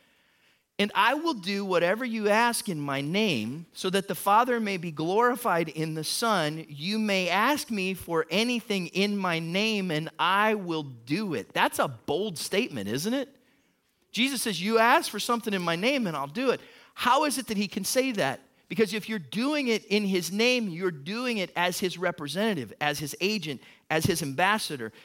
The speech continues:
And we'll get a little bit more in just a moment. That's not just some kind of magic formula or some kind of s-, secret statement where you obligate God. It's a statement that says, because you are his representative, he will respond on your behalf.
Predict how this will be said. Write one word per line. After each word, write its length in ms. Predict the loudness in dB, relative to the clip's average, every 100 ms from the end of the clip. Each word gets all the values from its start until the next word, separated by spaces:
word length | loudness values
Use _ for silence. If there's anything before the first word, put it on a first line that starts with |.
| -10
And 100 | -4
we'll 120 | 0
get 140 | 2
a 40 | 4
little 220 | 4 2
bit 160 | 0 -2
more 240 | 0 0
in 80 | -2
just 180 | -6 -4
a 60 |
moment. 440 | -2 -2 -4 -6 -2
That's 200 | -2 0
not 180 | -2
just 160 | -2 -6
some 100 | -4
kind 180 | -2 -2
of 40 |
magic 480 | 0 2 2 0 -8
formula 560 | -4 -2 0 0 -2 -2
or 160 | -6
some 220 | -6 -6
kind 220 | 0 0 0
of 40 | -6 -18 -10
s-, 240 | -6 -2
secret 440 | 0 0 0 -2
statement 440 | -2 0 0 0 -4
where 120 | -4
you 160 | 0 4
obligate 580 | 4 2 -4 -4 -4
God. 380 | 0 4 4 2 -4 -16 0
It's 200 | 0 2
a 40 |
statement 500 | -2 4 4 2 -4
that 140 | -4 0
says, 300 | 2 2 0 -16 _
because 500 | -12 -6 0 0 0
you 140 | 0 2
are 140 | 2
his 180 | 0 0
representative, 800 | -2 -2 -2 0 0 2 0 -2 -10
he 180 | -2 0
will 160 | 0 0
respond 800 | -2 -4 -4 -2 2 4 2 -2 -14 -2
on 180 | -2 0
your 140 | -2
behalf. 720 | 0 2 4 4 2 -2 -18